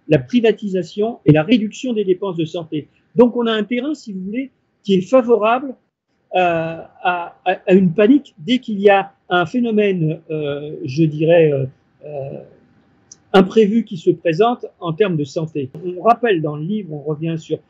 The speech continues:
de, depuis les années Sarkozy, qui ont été catastrophiques pour la destruction de l'hôpital public, tout comme pour la justice d'ailleurs, le système judiciaire français.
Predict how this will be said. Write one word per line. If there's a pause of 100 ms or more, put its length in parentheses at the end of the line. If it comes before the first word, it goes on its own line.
(240)
de,
depuis
les
années
Sarkozy,
qui
ont
été
catastrophiques
pour
la
destruction
de
l'hôpital
public, (240)
tout
comme
pour
la
justice
d'ailleurs, (360)
le
système
judiciaire
français.